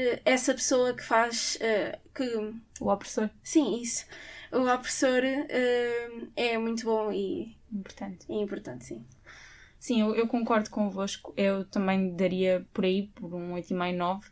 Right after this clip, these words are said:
Speaker 2: Ah, a-, adorei esta, esta leitura e foi tudo aquilo que, que vocês disseram. É uma leitura que nós nos identificamos de alguma forma, em algum ponto.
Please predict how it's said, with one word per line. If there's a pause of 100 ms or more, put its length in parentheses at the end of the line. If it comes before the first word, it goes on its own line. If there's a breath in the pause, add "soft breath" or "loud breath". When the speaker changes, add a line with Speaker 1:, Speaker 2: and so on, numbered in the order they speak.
(460 soft breath)
Speaker 2:
Ah, (540)
a-,
adorei
esta,
esta
leitura
e
foi
tudo
aquilo
que,
que
vocês
disseram.
É
uma
leitura
que
nós
nos
identificamos (240)
de
alguma
forma,
em
algum
ponto.